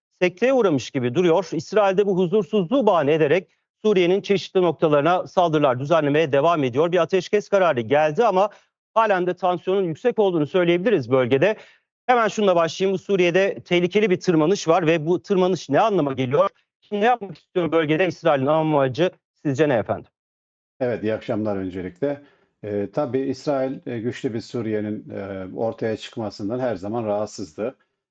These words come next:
Speaker 2: Eski sömürge gelenekleri de her zaman azınlıkları tahrik edip çoğunlukları baskılamak, ezmek, sömürmek niyetindeydi. Şimdi benzer bir oyun oynanıyor.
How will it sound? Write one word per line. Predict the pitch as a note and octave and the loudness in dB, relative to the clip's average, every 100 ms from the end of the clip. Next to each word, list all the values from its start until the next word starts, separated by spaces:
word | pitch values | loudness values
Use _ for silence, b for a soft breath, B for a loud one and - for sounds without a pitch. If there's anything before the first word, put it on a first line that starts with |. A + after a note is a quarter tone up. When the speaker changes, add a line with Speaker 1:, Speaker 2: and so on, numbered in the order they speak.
| _ | _
Speaker 2:
Eski | C3 B2 D3 | -8 -6 -8
sömürge | C3+ B2+ A#2 A2+ A#2+ | -6 -4 -2 -4 -2
gelenekleri | G#2 G#2 G2 G2 G#2 G#2 G#2+ | -2 -4 -6 -8 -8 -6 -4
de | B2+ | -4
her | C3 | -4
zaman | F#2+ A#2 C3 | -4 -6 -6
azınlıkları | A#2 G2+ A#2 A#2+ - G#2 | -6 -4 -6 -6 -6 -6
tahrik | G#2 A2 G#2 A2 | -6 -6 -6 -6
edip | G2 G2+ C#3 | -6 -6 -8
çoğunlukları | - A#2 G#2+ G#2 _ G#2 C#3+ | -6 -6 -4 -8 _ -6 -4
baskılamak, | A#2 A#2 - A2+ F#2 G2 - | -4 -6 -6 -6 -6 -8 -10
ezmek, | G#2 F2 G2 - | -10 -8 -12 -10
sömürmek | G2+ G2+ G2 G#2 - - | -8 -6 -6 -6 -10 -12
niyetindeydi. | G2 F#2+ F2 G#2 F2 E2+ E2 D3+ | -10 -8 -8 -12 -12 -10 -6 -6
Şimdi | - C#3+ C3 C3 | -4 -4 -4 -4
benzer | B2+ A2+ A#2 F#2 | -4 -4 -4 -4
bir | |
oyun | G2 G#2+ G2+ | -4 -4 -4
oynanıyor. | F#2 F2 E2+ E2+ C#3 | -6 -8 -10 -8 -8